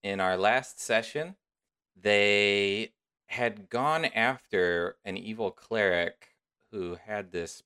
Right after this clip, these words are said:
precious artifact they were trying to get back, and this cleric was one of the people who was responsible for their deaths. Uh, it did not go well for them,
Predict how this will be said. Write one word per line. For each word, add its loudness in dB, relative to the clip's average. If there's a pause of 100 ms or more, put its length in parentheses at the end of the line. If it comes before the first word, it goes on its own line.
precious -14
artifact -4
they -10
were -6
trying -6
to -6
get -8
back, 2
and -4 (360)
this -6
cleric 0
was 0
one 2
of -2
the 0
people -4
who -6
was -2
responsible -4
for -2
their -4
deaths. -4 (1000)
Uh, 4 (100)
it -4
did -2
not 4
go 4
well 6
for -6
them, 2